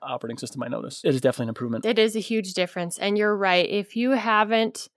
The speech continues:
Speaker 2: rooted a phone in a long time or put a new rom on it in a long time, there is this massive learning curve. And even if you change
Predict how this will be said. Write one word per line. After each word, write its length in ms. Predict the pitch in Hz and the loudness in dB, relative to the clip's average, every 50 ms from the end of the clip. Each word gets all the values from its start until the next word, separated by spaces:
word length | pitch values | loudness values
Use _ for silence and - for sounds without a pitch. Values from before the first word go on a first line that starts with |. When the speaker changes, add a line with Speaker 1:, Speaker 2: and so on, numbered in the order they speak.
| _ | _
Speaker 2:
rooted 340 | - 208 214 214 214 220 208 | 0 2 4 6 6 4 4
a 100 | 214 - | 4 0
phone 420 | 220 - - 196 185 185 185 185 180 | -2 0 2 2 4 4 4 2 2
in 120 | 180 180 | 2 2
a 60 | 175 | 2
long 220 | 175 170 170 175 175 | 2 2 0 0 -2
time 380 | - - 175 170 165 170 170 | -4 -2 -2 0 0 0 -2
or 60 | 165 | -4
put 180 | - - - 170 | -4 -4 -2 -2
a 60 | 170 | 0
new 160 | 175 175 170 | 0 -2 -2
rom 300 | 170 170 165 160 160 170 | 0 2 2 2 2 0
on 140 | 165 160 160 | 0 -2 -2
it 140 | 165 160 151 | -2 -2 -2
in 80 | 156 165 | -2 -2
a 80 | 165 | -2
long 300 | 160 160 160 160 165 165 | -2 -2 -2 -4 -4 -6
time, 340 | - - - 165 160 165 170 | -6 -6 -6 -4 -4 -2 -2
there 180 | 160 185 190 196 | 0 0 0 0
is 280 | - - 196 208 190 180 | 0 0 0 0 0 0
this 260 | 208 202 202 - - | 0 0 0 -2 -2
massive 420 | 190 180 170 170 165 - 180 160 | -2 0 0 0 0 -2 -4 -2
learning 360 | 170 180 190 226 262 269 254 | 0 2 2 4 4 4 4
curve. 300 | 226 - 202 190 185 185 | 4 2 2 2 2 4
And 160 | 190 190 196 - | 4 2 2 2
even 300 | - 247 269 262 311 285 | 2 2 2 4 4 4
if 200 | 269 240 - - | 4 4 2 0
you 120 | 214 202 | -2 -2
change 840 | 185 - - - 247 247 254 240 214 185 180 175 165 - - - | -2 -6 -4 0 2 4 4 4 4 2 0 -4 -6 -8 -8 -10